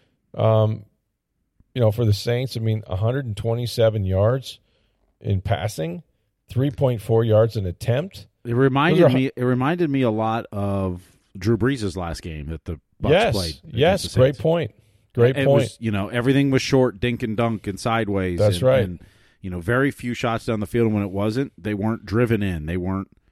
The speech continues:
Speaker 1: No.
Speaker 2: you know, it, it just, it reminded me so much of Drew Brees.
Speaker 1: That's a great point. And I think they played kind of that defense 'cause what they did was
Speaker 2: Mm-hmm.
Speaker 1: they basically said, "We're going single high all day.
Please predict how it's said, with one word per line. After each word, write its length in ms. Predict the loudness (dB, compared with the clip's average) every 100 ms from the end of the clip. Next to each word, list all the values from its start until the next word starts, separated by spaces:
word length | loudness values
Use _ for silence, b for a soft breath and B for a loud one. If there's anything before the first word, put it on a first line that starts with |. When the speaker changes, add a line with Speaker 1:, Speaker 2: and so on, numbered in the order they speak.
| _ -8
Speaker 1:
No. 320 | 2 4 4
Speaker 2:
you 80 | 2
know, 240 | -6 -8 -8
it, 140 | -8
it 60 | -4
just, 220 | -4 -2
it 60 | -2
reminded 460 | 0 2 2 2 -2
me 100 | -2
so 220 | 0 0
much 300 | 0 0 -2
of 140 | -4
Drew 180 | -2 -2
Brees. 340 | -2 -8 -12 _ _ -4
Speaker 1:
That's 200 | -2 0
a 60 | -2
great 360 | 2 2 2 0
point. 360 | 0 0 -2
And 160 | -2 2
I 100 | 2
think 200 | 0 -4
they 100 | -4
played 340 | 0 0 0 -2
kind 200 | -2 0
of 60 |
that 180 | 0 -2
defense 340 | -6 -2 -4
'cause 160 | -2 -4
what 160 | -2 -2
they 120 | -4
did 300 | -2 -4 0
was 260 | 2 2 -2
Speaker 2:
Mm-hmm. 100 | -8 _ _ _ _ -4
Speaker 1:
they 100 | -2
basically 440 | 2 0 0 -4 -2
said, 320 | 2 2 0 -8
"We're 140 | -6
going 200 | -4 -4
single 320 | -4 -2 0
high 220 | 0 2 2
all 140 | 2
day. 380 | 2 0 0